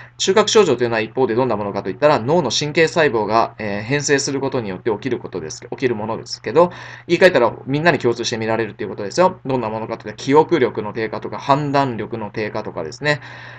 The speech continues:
えー、あとは見当識とかが失われる。ここはどこ、私は誰っていう状態ですよね。あとは失効、失認、失語みたいな、こういったものがありますね。えー、二番は×ですね、これ。で、三番、本人の身体的な要因や周囲の状況が影響を与える。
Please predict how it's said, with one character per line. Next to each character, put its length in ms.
え 280
ー、 60
あ 60
と 120
は 200
見 280
当 200
識 240
と 100
か 300
が 160
失 340
わ 80
れ 80
る。 140
こ 160
こ 80
は 80
ど 100
こ、 80
私 240
は 140
誰 160
っ 40
て 120
い 20
う 40
状 120
態 160
で 60
す 100
よ 60
ね。 160
あ 100
と 60
は 60
失 400
効、 240
失 240
認、 220
失 260
語 160
み 80
た 120
い 40
な、 80
こ 80
う 40
い 20
っ 40
た 80
も 80
の 120
が 80
あ 20
り 80
ま 100
す 140
ね。 220
え 220
ー、 40
二 120
番 140
は× 100
で 100
す 100
ね、 80
こ 80
れ。 180
で、 80
三 220
番、 180
本 220
人 160
の 120
身 180
体 180
的 160
な 100
要 240
因 180
や 200
周 220
囲 80
の 100
状 220
況 220
が 120
影 240
響 160
を 60
与 200
え 20
る。 140